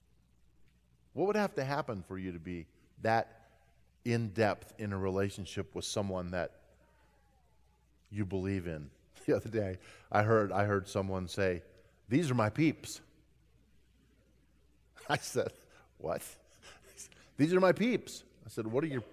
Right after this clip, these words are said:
peeps?" They said, "My peoples. These are my peoples." <laughs> Like, that's not even a word.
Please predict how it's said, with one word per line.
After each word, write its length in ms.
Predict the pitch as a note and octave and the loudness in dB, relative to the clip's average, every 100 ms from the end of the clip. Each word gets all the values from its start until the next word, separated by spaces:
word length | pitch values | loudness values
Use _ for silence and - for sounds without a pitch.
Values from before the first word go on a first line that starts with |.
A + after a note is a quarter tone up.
| - - | -20 -10
peeps?" 480 | - E3+ - - - _ - - _ _ - | -4 -4 -4 -12 -20 _ -20 -20 _ _ -12
They 60 | |
said, 200 | - A#2+ | -6 -2
"My 140 | C#3+ C3+ | 2 4
peoples. 560 | B3+ D4+ D#3+ G#2+ - - - - - - - - - - - | 6 10 10 8 0 -14 -20 -20 -20 -20 -20 -20 -20 -14 -2
These 160 | D#3+ | 2
are 40 | D#3+ | 4
my 180 | G3 C4 | 10 10
peoples." 580 | A3+ G3 C#3 A2 - - | 10 6 6 6 2 -12
<laughs> 60 | - - - - - | -16 -18 -18 -14 -8
Like, 260 | - - - - _ - - - | -8 -8 -20 -20 _ -20 -20 -10
that's 160 | - - | -8 -4
not 140 | A#3+ | -2
even 160 | A#3 G3 | 0 0
a 60 | |
word. 400 | G2+ G2 C#3 F#2+ | 2 0 0 -4